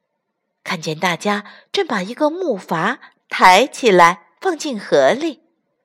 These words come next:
“哦，浮起来了！”小猪说。“成功啦！”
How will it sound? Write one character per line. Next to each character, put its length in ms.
“哦， 500
浮 300
起 220
来 340
了！” 720
小 360
猪 200
说。 380
“成 140
功 80
啦！” 160